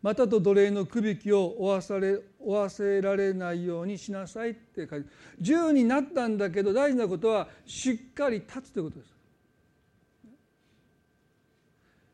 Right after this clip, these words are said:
このことはとっても私たちにとって大切ですよね。しっかりあなたがいただいた自由に立脚しなさい、しっ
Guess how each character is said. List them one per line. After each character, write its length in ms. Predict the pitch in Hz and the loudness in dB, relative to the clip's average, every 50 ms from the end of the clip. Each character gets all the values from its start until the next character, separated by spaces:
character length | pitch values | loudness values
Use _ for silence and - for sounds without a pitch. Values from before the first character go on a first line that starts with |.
| _ _ _ _ _ _ _ _ _ _ _ _ _ _ _ _ _ _ _ _ _ _ _ _ _ _ _ _ _ _ _ _ | _ _ _ _ _ _ _ _ _ _ _ _ _ _ _ _ _ _ _ _ _ _ _ _ _ _ _ _ _ _ _ _
こ 100 | 269 294 | 0 2
の 100 | 302 302 | 2 2
こ 100 | 311 277 | 2 2
と 60 | 277 | 2
は 100 | 233 - | 2 2
と 100 | - 226 | 0 -4
っ 40 | 185 | -4
て 240 | - - - 311 | -6 -6 -4 -2
も 120 | 294 254 233 | 0 0 0
私 220 | 202 254 226 - | 0 -2 -4 -4
た 100 | 220 185 | -4 -8
ち 120 | - 196 185 | -8 -8 -8
に 60 | 156 | -8
と 80 | 185 | -8
っ 40 | 165 | -10
て 100 | - 165 | -12 -12
大 200 | 139 180 180 156 | -12 -10 -10 -10
切 180 | 135 170 151 170 | -10 -10 -12 -12
で 100 | 185 151 | -12 -14
す 100 | - - | -14 -14
よ 80 | 131 | -16
ね。 140 | 139 156 - _ | -16 -16 -18 _
し 320 | - - - - - 262 | -20 -20 -18 -10 -10 -10
っ 200 | 247 - - - | -10 -10 -14 -14
か 180 | - 277 269 254 | -8 -6 -4 -2
り 240 | 233 208 175 160 - - _ _ _ _ _ _ _ _ | -2 -4 -4 -6 -10 -16 _ _ _ _ _ _ _ _
あ 120 | 262 247 | -2 2
な 180 | 269 294 294 277 | 2 4 4 2
た 140 | 285 240 214 | 0 -2 -2
が 200 | 196 190 180 180 | -2 -2 -4 -4
い 80 | 226 175 | -2 0
た 140 | - 233 233 | 0 2 2
だ 180 | 262 262 247 | 2 2 2
い 140 | 214 202 190 | 2 2 2
た 140 | 190 185 170 | 0 -2 -2
自 200 | 147 135 156 240 | -4 -2 -2 0
由 220 | 277 262 240 220 | 0 2 2 0
に 260 | 190 180 170 156 151 | 0 -2 -4 -4 0
立 240 | 165 247 233 - - | 0 0 0 0 -2
脚 260 | - 269 247 220 233 | -2 -2 -2 -2 -4
し 120 | 202 - 262 | -6 -6 -6
な 80 | 214 | -4
さ 140 | 165 214 180 | -4 -4 -4
い、 60 | 180 | -4
し 140 | 180 - 226 | -4 -6 -8
っ 60 | 220 | -8